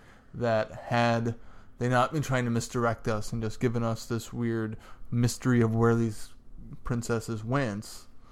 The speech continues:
or the, and queen, et cetera, we could have developed Aramim and the king's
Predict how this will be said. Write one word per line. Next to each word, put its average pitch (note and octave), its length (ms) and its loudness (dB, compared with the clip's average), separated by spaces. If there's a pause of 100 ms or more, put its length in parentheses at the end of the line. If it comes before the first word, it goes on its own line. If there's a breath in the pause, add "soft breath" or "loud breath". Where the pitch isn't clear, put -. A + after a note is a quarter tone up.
(240 soft breath)
or C3+ 80 0
the, A2 160 -2
and A2+ 220 -2
queen, G#2+ 380 4
et G#2 120 -8
cetera, G#2 500 0 (1120 soft breath)
we B2+ 120 2
could C#3+ 140 2
have A#2 120 2
developed A#2+ 480 6
Aramim A2+ 680 -2
and G#2+ 520 0 (120)
the C3 80 0
king's A#2 560 -2